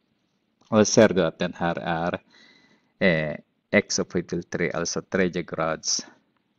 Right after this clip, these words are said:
funktion. Som sagt, det här är, eh, andra gra-, eh, derivatans graf är en av de svåraste för eleverna att förstå, därför att du ska tänka lite tvärtom.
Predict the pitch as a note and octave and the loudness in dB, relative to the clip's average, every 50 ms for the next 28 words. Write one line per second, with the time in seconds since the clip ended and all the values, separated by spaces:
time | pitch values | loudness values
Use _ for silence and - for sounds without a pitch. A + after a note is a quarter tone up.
0 | _ _ _ _ - F2 D2+ - - - D#2+ D2 C2+ - _ _ _ _ _ _ | _ _ _ _ -8 -8 -8 -10 -12 -12 -12 -12 -12 -16 _ _ _ _ _ _
1 | _ _ _ _ _ _ _ _ _ _ _ _ _ _ _ _ _ _ _ - | _ _ _ _ _ _ _ _ _ _ _ _ _ _ _ _ _ _ _ -2
2 | - - C3 B2+ - - B2 B2 - - - G2+ G#2 G2+ G2 F#2 G#2 F#2+ F#2 F#2 | 4 6 6 6 8 8 8 8 8 4 -2 2 4 4 6 6 6 6 6 6
3 | F#2+ - - E2+ E2 D#2+ D#2+ E2 E2 D#2+ E2 D#2+ D#2+ D#2 D#2+ E2+ - - _ _ | 4 2 2 2 2 2 2 2 2 2 2 2 2 2 0 -2 -6 -12 _ _
4 | - - F#2 F2+ F#2 F2+ F2 E2 E2+ E2+ F2 - - - F2 F2 D#2+ D#2 D#2 D2+ | -10 -8 -2 0 0 0 0 0 0 0 0 -2 -2 -6 -8 -8 -6 -6 -6 -2
5 | - F#2+ G#2 F#2+ F2+ G2+ F#2+ - - G2 F#2+ F#2+ - - - F#2+ F2 F2+ F2 F2+ | 2 2 2 4 6 6 4 6 4 0 -2 -2 -4 -6 -6 -4 -2 0 2 0
6 | F#2+ - - - F2 E2+ E2 - F2+ F#2+ G2 E2+ G2 F#2 F2+ E2+ F2 E2 E2 D#2+ | 0 -2 -6 -4 -4 -4 -4 -2 -2 -2 0 0 0 -2 -2 -4 -6 -8 -8 -10
7 | E2+ - _ _ _ _ _ _ _ _ _ _ _ _ _ _ _ - - - | -14 -16 _ _ _ _ _ _ _ _ _ _ _ _ _ _ _ -6 -4 -2
8 | - A2 A2 G#2+ G2+ G2 F#2 - - - - _ F#2 E2 D#2 - - - - E2+ | 2 4 6 6 6 4 2 0 -2 -6 -6 _ -4 -4 -4 -6 -10 -10 -8 -6
9 | D#2+ - - F2 F2 E2+ E2 D#2 D#2+ D#2 D#2+ D#2 D2+ E2 - - G2+ - - - | -6 -6 -4 -2 -2 -2 -2 -2 -4 -8 -8 -10 -12 -12 -12 -10 -10 -10 -10 -8
10 | - D#2+ D#2 - E2 D#2+ - - F2 E2+ E2+ - _ _ - - - - - _ | -8 -8 -6 -6 -8 -8 -8 -8 -6 -6 -8 -8 _ _ -20 -20 -20 -20 -20 _
11 | _ _ _ _ _ - G2+ F#2+ - - - G2 - F#2+ F#2 F#2+ F#2 - F2+ F2+ | _ _ _ _ _ 2 2 2 4 2 -2 -2 -2 -2 -2 -2 0 0 0 0
12 | F2 F2 - - E2+ - - F2+ F2 E2+ D#2+ - - - - E2 E2+ F2 G2 G2 | 0 -2 -4 -6 -8 -8 -8 -6 -4 -4 -4 -4 -8 -12 -10 -6 -4 -2 -2 -2
13 | F#2+ F2 E2+ | -2 -4 -4